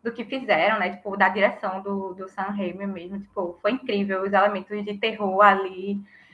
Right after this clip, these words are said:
as referências, amei. Mas, é, eu, pra minha experiência com o filme, eu não diria que eu saí intrigada. Eu saí realmente, tipo, frustrada com o filme, com o que eu esperava dele.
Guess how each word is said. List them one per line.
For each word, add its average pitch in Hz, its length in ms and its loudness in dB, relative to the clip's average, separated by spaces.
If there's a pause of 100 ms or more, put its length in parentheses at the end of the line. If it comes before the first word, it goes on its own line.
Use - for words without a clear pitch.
(220)
as 202 200 8
referências, 208 880 0 (300)
amei. 214 480 -4 (380)
Mas, 214 960 6 (580)
é, 220 520 -2 (140)
eu, 254 400 0 (300)
pra 240 160 6
minha 269 160 0
experiência 285 500 2
com 269 100 -4
o - 20 -6
filme, 247 220 -2
eu 254 80 0
não 247 100 -2
diria 262 220 -4
que 254 80 -6
eu 247 60 -2
saí 233 360 2
intrigada. 226 580 2
Eu 196 100 -2
saí 208 200 -2
realmente, 226 380 -2
tipo, 202 380 -10
frustrada 208 520 4
com 226 200 -4
o 262 40 -10
filme, 180 440 -14 (320)
com 220 260 -4
o 226 60 -10
que 233 520 -8
eu 226 180 2
esperava 226 460 6
dele. 180 420 -4